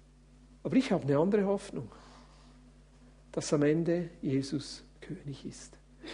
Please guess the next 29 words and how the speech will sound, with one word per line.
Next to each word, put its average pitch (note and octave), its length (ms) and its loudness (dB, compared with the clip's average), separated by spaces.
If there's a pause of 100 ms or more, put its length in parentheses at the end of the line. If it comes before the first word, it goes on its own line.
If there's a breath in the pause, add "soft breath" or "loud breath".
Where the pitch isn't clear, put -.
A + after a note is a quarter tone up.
(140 loud breath)
Versteht A3+ 360 10
ihr, A3 80 8
das G#3 220 8
entbindet A3+ 640 6
uns F#3+ 240 6
nicht G#3 320 4
von G#3+ 160 4
der G3+ 80 6
Pflicht, F#3+ 400 -2
alles D#3+ 300 4
jetzt F#3 400 6
schon F#3 160 2
zu F3 160 -2
tun, B2 340 -4
was C3+ 220 -4
nötig D3+ 400 0
ist. F#3+ 160 -4
Und F#3 120 -2
trotzdem, G#3+ 680 -6 (400 loud breath)
ich - 120 -10
habe B3 140 0
eine F#3 140 4
andere A3 320 4
Hoffnung, G3+ 480 -2 (260 soft breath)
dass - 180 -2
Jesus G#3+ 360 4
noch G3 180 2
mal D#3+ 160 4
eingreift, D#3 800 -4